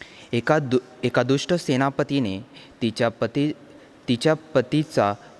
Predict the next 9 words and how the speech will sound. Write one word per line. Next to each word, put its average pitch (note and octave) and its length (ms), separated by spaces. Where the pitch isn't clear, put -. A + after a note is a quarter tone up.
वध B2+ 140
केला G2+ 420
व G#2+ 100
तिला A2 480
तिची A2+ 360
श्रद्धा B2+ 360
पाय-, A#2 380
पायदळी C3 460
तुडण्यासाठी C3 760